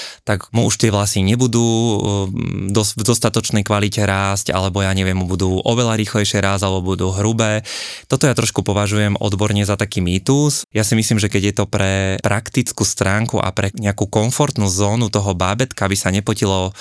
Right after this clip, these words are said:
potrebného ostrihať aj do prvých desiatich mesiacov života, tak to určite bez problémov urobte. Vôbec nenarušíte ani nezmeníte kvalitu vlasov toho bábätka.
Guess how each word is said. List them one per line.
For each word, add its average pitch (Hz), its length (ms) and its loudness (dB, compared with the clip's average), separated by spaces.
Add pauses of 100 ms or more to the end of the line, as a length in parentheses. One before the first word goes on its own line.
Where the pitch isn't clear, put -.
(340)
potrebného 113 480 2
ostrihať 104 560 0
aj 95 80 0
do 98 120 0 (280)
prvých 107 400 0
desiatich 104 400 2
mesiacov 95 480 0
života, 95 320 0
tak - 160 -4
to - 80 -4
určite 95 480 -2
bez 95 160 -2
problémov 95 540 0
urobte. 95 480 -4 (400)
Vôbec 107 400 0
nenarušíte 104 880 2
ani 95 160 2
nezmeníte 101 560 2
kvalitu 92 720 -2
vlasov 95 400 0
toho 98 160 0
bábätka. 95 640 0